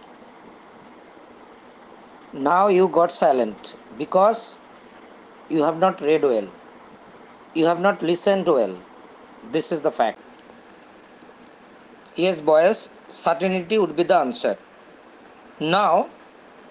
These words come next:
this line I must go down to the seas again, can be seen in the first line of the first stanza, first line of the second stanza,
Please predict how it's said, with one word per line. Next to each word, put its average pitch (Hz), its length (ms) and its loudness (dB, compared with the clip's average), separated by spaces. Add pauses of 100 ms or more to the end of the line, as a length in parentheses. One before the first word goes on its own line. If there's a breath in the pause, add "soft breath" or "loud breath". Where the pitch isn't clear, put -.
(720)
this 196 360 -4
line 214 280 2
I 185 100 0
must 180 400 -2
go 175 140 0
down 190 300 2
to 214 100 -4
the 190 140 -2
seas 196 320 -6
again, 160 420 -6 (760)
can 185 220 0
be 214 100 0
seen 208 420 -4 (1040)
in 160 140 -8
the 180 380 4 (760)
first - 340 -4
line 202 300 0
of 170 160 -4
the 185 120 4
first 165 280 -2
stanza, 185 440 -6 (1300)
first - 240 -4
line 202 320 2
of 160 180 0
the 165 260 -2
second 147 360 -12
stanza, 185 500 -4